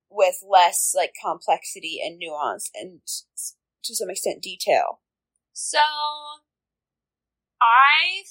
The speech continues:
Speaker 2: think that it is possible for it to be a popcorn book and be well written.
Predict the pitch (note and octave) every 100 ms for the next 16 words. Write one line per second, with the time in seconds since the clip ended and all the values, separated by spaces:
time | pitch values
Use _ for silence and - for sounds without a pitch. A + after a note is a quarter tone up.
0 | - - C#4 B3 A#3 A#3 A3 - - _
1 | _ A#3 A3+ - A3+ - _ G3 G#3 G#3+
2 | - - A3 G3 - G3 G3 F3 - G3+
3 | - G#3 - G#3+ G#3+ G#3+ F3 - F#3 F3
4 | E3+ F3 _ _ _ _ G#3 G3 E3+ G3
5 | D#3 C3 - - _ A3